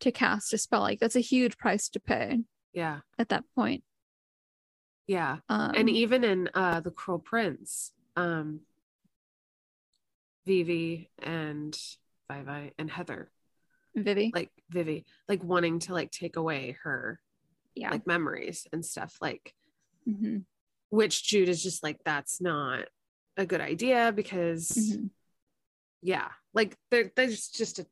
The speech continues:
Speaker 2: terrible
Speaker 1: And
Speaker 2: idea.
Speaker 1: that, that one's
Speaker 2: <laughs>
Speaker 1: less like the universe needing to balance itself kind of price, and more
Speaker 2: Yeah.
Speaker 1: like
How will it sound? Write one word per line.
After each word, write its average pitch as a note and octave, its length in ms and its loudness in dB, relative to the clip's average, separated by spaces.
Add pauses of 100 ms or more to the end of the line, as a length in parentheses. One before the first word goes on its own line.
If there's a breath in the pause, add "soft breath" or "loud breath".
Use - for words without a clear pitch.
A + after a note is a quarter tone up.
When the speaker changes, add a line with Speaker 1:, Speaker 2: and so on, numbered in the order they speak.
Speaker 2:
terrible F#3+ 400 0
Speaker 1:
And D3+ 140 2
Speaker 2:
idea. A#3+ 120 8
Speaker 1:
that, B3 300 4
that A#3+ 220 6
one's D4 280 6
Speaker 2:
<laughs> - 0 -
Speaker 1:
less A#3 300 4
like G3 480 0 (1200)
the G#3 300 4 (180)
universe A3+ 560 4
needing A3 380 2
to - 80 -6
balance A#3 460 2
itself F#3+ 360 0
kind G3+ 180 0
of G3 80 -6
price, F#3+ 320 2
and G3+ 100 4
more G3 120 8
Speaker 2:
Yeah. F3+ 180 8
Speaker 1:
like F3+ 300 0